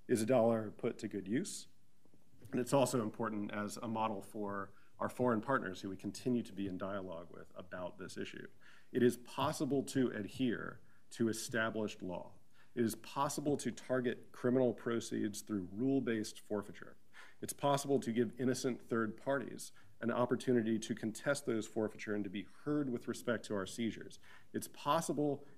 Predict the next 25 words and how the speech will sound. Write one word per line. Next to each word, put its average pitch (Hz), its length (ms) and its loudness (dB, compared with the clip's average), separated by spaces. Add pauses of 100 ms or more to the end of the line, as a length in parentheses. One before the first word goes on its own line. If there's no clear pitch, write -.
and 113 100 4
it 123 40 8
is 107 120 4
permissible 107 800 0
under 101 220 -2
fundamental 131 640 2
norms 98 380 0
of 92 140 -14
due 98 120 -10
process 139 720 -2 (460)
and 113 100 0
international 113 600 4
law 101 280 2
to 113 160 -6
divest 104 720 -4
criminal 120 420 0
actors 90 520 -6 (100)
of 92 160 -4
ill-gotten 95 480 -2
gains 90 480 -6 (300)
and 104 120 -2
to - 100 -4
make 110 320 2
those 120 220 2
assets 95 540 -6